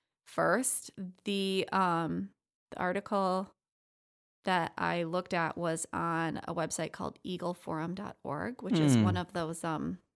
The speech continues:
Speaker 2: That doesn't actually make sense that that would be the name of the website for a really conservative.
Speaker 1: I know. It's perfect, isn't it?
Speaker 2: It's so good.
Speaker 1: It's so
Speaker 2: Did it have,
Speaker 1: good.
Speaker 2: like, a screaming eagle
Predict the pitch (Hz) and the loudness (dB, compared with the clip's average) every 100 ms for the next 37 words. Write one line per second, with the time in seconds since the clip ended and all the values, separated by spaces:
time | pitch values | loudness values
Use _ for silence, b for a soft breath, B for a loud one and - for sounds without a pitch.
0 | - 151 156 156 156 151 - _ _ - | 2 2 6 6 8 6 2 _ _ -4
1 | - 131 131 - 135 123 117 - 123 104 | 6 6 6 2 6 6 6 6 6 6
2 | 104 113 113 113 107 107 104 101 117 120 | 2 4 6 6 8 8 8 8 6 4
3 | - 98 - 101 104 101 104 98 101 101 | 4 2 4 4 4 4 4 4 4 4
4 | 101 101 101 101 - - 202 185 175 175 | 6 6 4 2 -2 -10 -6 -2 -2 -4
5 | - - - 165 165 165 160 160 156 113 | -8 -10 -8 -6 -6 -6 -6 -4 -4 -2
6 | 107 - 104 104 104 101 110 - - - | -2 -2 -2 0 0 0 -2 -6 -8 2
7 | 117 127 123 123 110 - 127 117 107 104 | 8 10 10 8 4 6 8 10 10 8
8 | 107 110 | 8 6